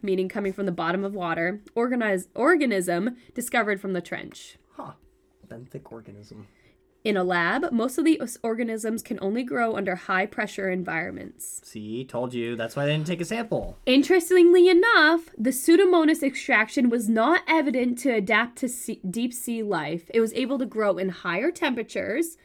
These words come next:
Speaker 1: closer to twenty-five degrees Celsius or seventy-seven degrees Fahrenheit,
Speaker 2: Oh, shit.
Speaker 1: and at normal atmospheric pressures.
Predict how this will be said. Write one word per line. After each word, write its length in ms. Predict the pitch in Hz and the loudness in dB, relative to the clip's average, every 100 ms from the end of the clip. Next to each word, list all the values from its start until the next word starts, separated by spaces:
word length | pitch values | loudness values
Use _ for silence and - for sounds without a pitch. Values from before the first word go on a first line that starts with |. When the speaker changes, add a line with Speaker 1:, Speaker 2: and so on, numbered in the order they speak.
| _ _ _ - | _ _ _ -4
Speaker 1:
closer 280 | 226 226 | -2 0
to 80 | 190 | -4
twenty-five 440 | - 233 262 269 262 | -4 -4 -2 0 -2
degrees 300 | 254 277 262 | -2 -2 -2
Celsius 380 | 220 214 214 - | -4 -2 -6 -2
or 100 | 226 | -4
seventy-seven 880 | - - 269 302 359 - 339 320 285 | -4 0 2 4 2 2 0 2 0
degrees 400 | 247 277 247 240 | -2 -4 -6 -4
Fahrenheit, 640 | 320 330 262 208 202 - _ - | -2 -2 -2 -4 -6 -6 _ -18
Speaker 2:
Oh, 60 | 143 | -18
shit. 240 | - 185 | -12 0
Speaker 1:
and 420 | 330 381 339 285 | 4 4 4 4
at 180 | 262 254 | 2 0
normal 320 | 262 277 254 | 2 0 0
atmospheric 580 | 240 226 226 226 214 185 | 0 -2 -4 -4 -6 -4
pressures. 600 | 220 196 - - - - | -4 -6 -8 -14 -14 -18